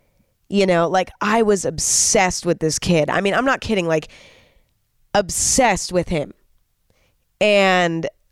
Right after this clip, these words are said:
I would write his name down over and over in my diary, and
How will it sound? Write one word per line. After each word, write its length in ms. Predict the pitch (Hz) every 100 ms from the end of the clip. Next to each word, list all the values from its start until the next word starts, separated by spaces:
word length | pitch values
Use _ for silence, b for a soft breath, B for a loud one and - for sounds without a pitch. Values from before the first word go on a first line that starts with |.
| _ -
I 160 | 208
would 220 | 220 202 165
write 420 | 156 175 175 185
his 240 | 180 151
name 440 | 160 160 170 180 180
down 280 | 170 165
over 300 | 165 170 170
and 80 | 175
over 300 | 165 165 170
in 100 | 165
my 140 | 160 151
diary, 920 | 160 156 165 170 170 165 165 165 160 b b b b b _ -
and 640 | 180 175 165 160 156 151